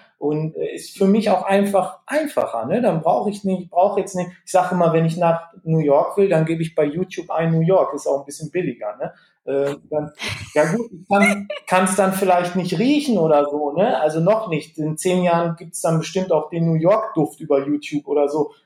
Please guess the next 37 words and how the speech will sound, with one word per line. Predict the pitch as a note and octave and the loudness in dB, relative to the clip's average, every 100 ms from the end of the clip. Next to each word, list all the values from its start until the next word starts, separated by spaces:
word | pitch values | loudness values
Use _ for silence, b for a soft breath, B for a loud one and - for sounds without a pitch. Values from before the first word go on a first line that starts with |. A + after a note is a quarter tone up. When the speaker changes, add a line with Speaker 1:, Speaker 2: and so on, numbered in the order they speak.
| _ | _
Speaker 1:
Äh, | D3 | 0
aber | D3 C#3+ E3 E3 | 2 2 0 -4
es | D#3+ _ | -4 _
Speaker 2:
Ob | F#3+ F3+ - | -6 -6 -6
der | F3+ G#3 | 0 0
so | G3+ | 0
gut | G3 G3 A3+ A3+ | -2 0 -2 2
ist? | F#3+ A#3+ - F3+ | 0 2 -2 2
Speaker 1:
Ja, | G3+ G#3+ - A3+ | 2 2 -2 0
aber | E3+ F3 | 2 4
weißt | F3 G#3+ A3 | 4 2 0
du, | G3+ | -2
wie | |
ich | G3+ G3+ | -2 0
meine? | G#3+ B3+ | 2 2
Das | F#3 E3+ | 0 0
ist | G3+ | 0
so | F#3+ | 0
mein | F#3+ F#3+ | 2 2
Opa, | - B3+ B3+ A#3+ | 0 0 2 2
Speaker 2:
Ja. | G#3+ | 0
Speaker 1:
da | G3+ A3 | 0 2
ist | A3 | 2
er | A3+ | 0
wieder, | G#3+ G3+ | 2 2
der | F#3 | 2
sagt | F#3+ G3 | 0 0
ja | G#3 | -2
immer, | F3 E3 - | -2 -2 -6
"Einfach | - F#3 A#3+ A#3+ G#3+ | -2 0 2 2 0
ist | G#3 | 0
nicht | G3+ G#3 | -2 0
einfältig, | F3 F#3+ F#3+ G3 F#3+ E3 | 2 2 2 0 0 -4
sondern | F#3 F3 D3+ | -4 -2 2
besser | F3 F3 | 2 4
als | D3 D3 | 2 -2
schwierig." | - G3 F#3+ F#3+ F#3+ | -2 0 2 0 -2